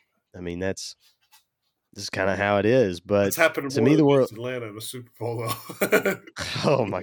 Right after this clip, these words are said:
Speaker 1: gosh. Well, for me, like, growing up a Braves fan and, you know, we haven't won a playoff game since nineteen ninety-six, or a World Series game
Speaker 2: Right.
Speaker 1: since nineteen ninety-six.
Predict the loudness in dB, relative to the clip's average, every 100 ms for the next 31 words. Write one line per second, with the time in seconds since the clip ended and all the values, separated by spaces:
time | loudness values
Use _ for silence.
0 | -4 -2 -2 -4 -8 -16 _ -16 -16 -18
1 | -20 -20 -20 _ _ -2 2 4 6 6
2 | 4 4 2 0 -10 _ _ -2 2 4
3 | 2 2 2 2 2 -2 -2 0 0 0
4 | -4 -12 _ _ -4 -2 0 0 -2 -8
5 | -12 _ -4 -2 -2 0 -2 -2 -4 0
6 | 2 2 0 -6 -10 -6 -2 -2 -2 -2
7 | 0 0 -4 -6 -4 -4 -6 -8 -10 -10
8 | -14 -16 -8 -6 -6 -4 -4 -4 -6 -2
9 | 0 0 -4 -12 -8 -6 -4 -2 0 -2
10 | -2 -4 -4 -4 -6 -6 -6 -6 -8 -8
11 | -8 -10 -10 -10 -10 -8 -8 -10